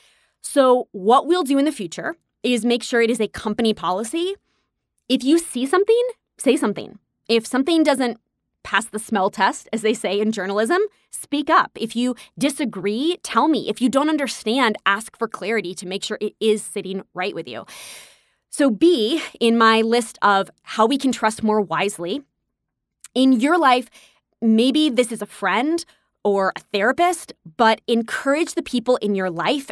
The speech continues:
and on your team who have earned your trust to speak into your life and business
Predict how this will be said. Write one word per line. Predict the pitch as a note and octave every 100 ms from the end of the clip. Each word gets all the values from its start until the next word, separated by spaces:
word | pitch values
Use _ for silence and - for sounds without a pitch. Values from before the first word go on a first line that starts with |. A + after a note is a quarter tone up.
| G#3
and | F#3+
on | F#3+
your | F#3 F3+
team | - G#3+ G#3+ C4
who | A#3+ A3+
have | F#3 - -
earned | F3+ A3+ G#3
your | G3+
trust | G3 - F3 D#4 - - _ _ _ _ _
to | B3+
speak | A3+ - - C#4 D4
into | A#3 A3+ A3 G#3+
your | F#3+ G#3
life | F#3 F#3 G3 -
and | G3
business | F3 F3+ A#3 D#4 D#4